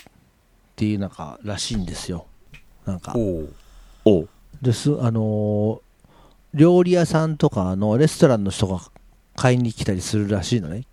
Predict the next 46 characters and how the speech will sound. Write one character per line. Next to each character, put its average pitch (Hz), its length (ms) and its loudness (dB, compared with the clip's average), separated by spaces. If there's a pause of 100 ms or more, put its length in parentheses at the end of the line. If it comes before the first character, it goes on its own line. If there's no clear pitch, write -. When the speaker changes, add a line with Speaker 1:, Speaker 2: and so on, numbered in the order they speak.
(140)
Speaker 1:
噂 117 320 2
に 101 120 -4
よ 98 60 0
る 98 80 -2
と 117 120 -2
ね。 160 140 -2 (400)
Speaker 2:
う 123 40 -6
ん。 110 200 -6
Speaker 1:
そ 95 100 -8
の、 85 260 -10 (540)
お 104 60 -6
店 101 240 -6
の 95 100 -6
人 - 220 -12
の。 85 100 -14 (960)
で、 151 480 2
そ - 140 -8
こ 139 120 0
で、 131 300 0
あ 104 120 -2
の 95 720 -4 (460)
ー、 - 60 -20
ト 190 80 0
マ 175 160 2
ト 113 100 -6
と - 140 -12
か - 140 -2
ぼ 117 120 2
ち - 100 0
ゃ 107 120 0 (680)
と 123 100 4
き - 160 0
ゅ 170 60 8
う 135 40 6
り 101 120 -4
を 85 60 -6
買 92 140 -8
っ - 40 -20
た 95 100 -2
ん 85 40 -4
で 80 80 -12
す。 - 180 -16 (240)
夏 98 320 -6
野 95 80 -2
菜 87 280 -2
を。 - 100 -8